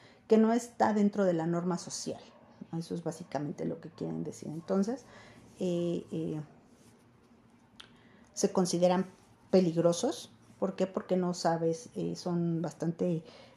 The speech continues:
eh, inestables mentalmente, que no saben si, si lo hicieron con dolo o lo hicieron, eh, por, por instinto, ¿no?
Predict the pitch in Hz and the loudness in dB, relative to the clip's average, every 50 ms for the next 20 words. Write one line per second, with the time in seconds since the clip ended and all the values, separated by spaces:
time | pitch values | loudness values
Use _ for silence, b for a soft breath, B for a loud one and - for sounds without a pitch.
0 | B - - 156 156 156 156 151 151 156 160 165 160 160 - - 151 165 170 170 | B -8 -6 -4 -4 -4 -4 -4 -2 2 2 2 2 2 2 2 2 4 2 2
1 | 180 185 180 165 160 - 151 165 165 160 156 160 165 165 160 - 170 165 170 175 | 2 0 0 0 0 0 0 0 0 0 -2 -4 -6 -6 -4 -2 -2 -2 -2 -2
2 | - 160 170 160 165 170 170 - - 175 - - - 180 170 165 160 165 170 - | -2 -2 0 0 0 -2 -4 -6 -10 -12 -12 -10 -6 -4 -4 -2 -2 -4 -6 -10
3 | B B B B B B B 180 185 175 - 196 175 175 175 175 - 175 170 165 | B B B B B B B 0 0 0 2 0 2 2 2 2 2 0 2 4
4 | 165 170 170 170 170 170 170 165 156 156 156 160 165 165 160 160 160 - 170 165 | 6 8 8 8 6 6 4 4 4 4 6 6 6 4 2 2 0 0 0 0
5 | 165 165 165 165 156 151 147 147 B B B B B B B - 147 139 151 160 | 0 0 -2 -2 -4 -4 -8 -10 B B B B B B B -8 -6 -6 -6 -6
6 | 156 151 151 - - 156 151 - - - - - - - - - - - - - | -8 -8 -10 -6 -4 -2 -2 -2 -2 -6 -8 -10 -12 -14 -18 -20 -20 -20 -20 -20
7 | - - - - - - - - - - - - - 165 165 160 160 160 - - | -20 -20 -20 -20 -20 -20 -20 -20 -20 -20 -6 -2 0 2 2 2 0 -2 -6 -8
8 | - 190 185 185 180 185 156 151 151 156 165 175 185 175 | -8 -4 -4 -4 -4 -4 -4 -6 -4 -4 -2 -2 -4 -4